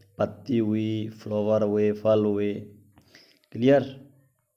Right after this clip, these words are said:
उसके बाद पढ़ते हैं रूट। There are two type of roots।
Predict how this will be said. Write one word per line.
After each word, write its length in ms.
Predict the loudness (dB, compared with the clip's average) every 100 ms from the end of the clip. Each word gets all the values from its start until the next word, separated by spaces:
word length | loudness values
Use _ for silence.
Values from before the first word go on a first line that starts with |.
| _ _ _ _ _ _ _ _ _ _ _ _ _ _ _ _ _ _ _ _
उसके 280 | -14 -4 0
बाद 600 | 4 4 2 -4 -14 -20 -20 _ _ _
पढ़ते 320 | -2 -2 -2
हैं 500 | -2 -2 -4 -10 -18 -20 -20 -20 _ _ _ _ _ _ _ _ _ _ _ _ _ _ _ _ _ _ _ _ _ _ _ _
रूट। 520 | -4 2 4 4 -2 -14 -20 -20 _ _ _ _ _ _ _ _ _ _ _ _ _ _ _ _ _ _ _ _ _ _ _ _ -18
There 320 | 0 4 4
are 240 | 4 -2 -2
two 120 | 2
type 240 | 2 4 2
of 120 | 0
roots। 220 | -4 -4